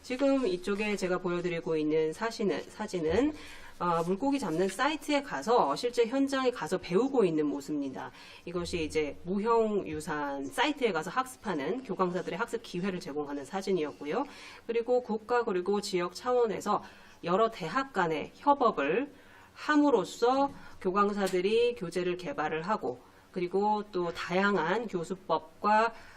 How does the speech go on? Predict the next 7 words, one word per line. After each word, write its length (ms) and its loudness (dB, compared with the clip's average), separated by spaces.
어, 260 -6
교수 220 -2
기법을 760 -2
연구하는 540 2
데 160 -6
도움을 360 -4
주고자 680 -4